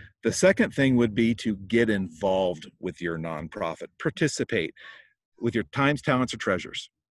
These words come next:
Participate with that nonprofit. They're, they need to benefit from you and your sphere of friends. Everyone's got a sphere. So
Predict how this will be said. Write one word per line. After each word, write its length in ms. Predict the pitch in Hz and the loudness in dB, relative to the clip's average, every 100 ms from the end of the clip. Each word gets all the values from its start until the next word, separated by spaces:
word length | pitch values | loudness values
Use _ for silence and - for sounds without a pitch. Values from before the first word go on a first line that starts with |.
| _ _ - | _ _ -8
Participate 1040 | 131 - - 156 151 - 110 104 90 - | -8 -6 -4 -2 -2 -2 -4 -2 -4 -4
with 160 | 95 87 | -8 -6
that 180 | 87 73 | -6 -6
nonprofit. 680 | 87 87 90 82 - 85 78 | -6 -6 -6 -6 -8 -10 -4
They're, 140 | 107 | -4
they 140 | 98 110 | 0 0
need 180 | 123 - | 0 -2
to 60 | |
benefit 960 | 104 98 98 104 107 - 113 107 - 85 | -10 -12 -6 -4 -6 -4 -2 -2 -4 -8
from 220 | - 90 | -6 -4
you 300 | 92 92 95 - - - | -2 -2 -4 -8 -14 -6
and 180 | 101 90 | -4 -2
your 380 | 98 110 120 | 0 2 2
sphere 480 | 120 - - 104 101 107 | 0 -6 -2 0 2 0
of 100 | 95 | -6
friends. 640 | - 92 92 71 69 - - - - | -8 -4 -4 -6 -10 -12 -14 -14 -4
Everyone's 300 | 107 120 113 | 0 0 2
got 140 | 107 | 0
a 20 | |
sphere. 440 | 107 - 87 76 - _ _ _ _ _ - | -2 -6 -6 -6 -10 _ _ _ _ _ -4
So 240 | 117 | -2